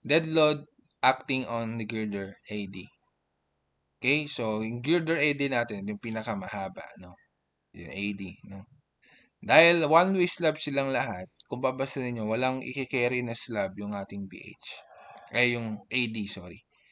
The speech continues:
So, kasi nasa longer side yung mga slab natin. Pero, ikikerry niya yung beam na nakikerry sa slab na yan.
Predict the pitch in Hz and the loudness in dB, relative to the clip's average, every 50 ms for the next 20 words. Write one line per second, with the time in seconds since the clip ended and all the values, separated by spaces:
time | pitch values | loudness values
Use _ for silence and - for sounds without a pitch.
0 | _ _ _ _ _ _ _ _ - 85 - 101 101 - 117 113 110 110 107 - | _ _ _ _ _ _ _ _ -20 -18 -14 -10 -8 -6 -4 -2 -2 -2 -2 0
1 | 117 110 110 117 120 117 113 110 110 104 110 107 107 - 110 101 104 104 107 104 | 0 0 0 0 0 0 0 0 0 0 0 0 0 0 0 -2 -2 -2 -4 -4
2 | 101 98 98 98 101 101 98 - - - - - 95 92 95 95 - - - - | -4 -4 -4 -6 -8 -8 -12 -14 -16 -16 -14 -12 -12 -12 -12 -12 -14 -14 -18 -20
3 | - - - 127 156 175 165 147 143 139 - 143 135 139 139 139 139 143 143 139 | -18 -8 -2 2 4 6 8 6 6 6 2 -2 2 4 4 6 6 4 2 0
4 | 135 127 120 117 117 117 127 - - _ _ _ - 123 127 127 120 120 117 117 | 2 0 0 0 -2 -4 -8 -12 -16 _ _ _ -2 0 2 2 2 0 -4 -4
5 | 113 117 - 117 - - 113 107 104 101 101 101 104 90 - - - 101 90 90 | -4 -6 -6 -8 -6 -4 -2 -2 -2 -4 -6 -8 -8 -8 -8 -8 -8 -8 -10 -10
6 | 87 87 87 78 80 - | -12 -14 -14 -16 -16 -18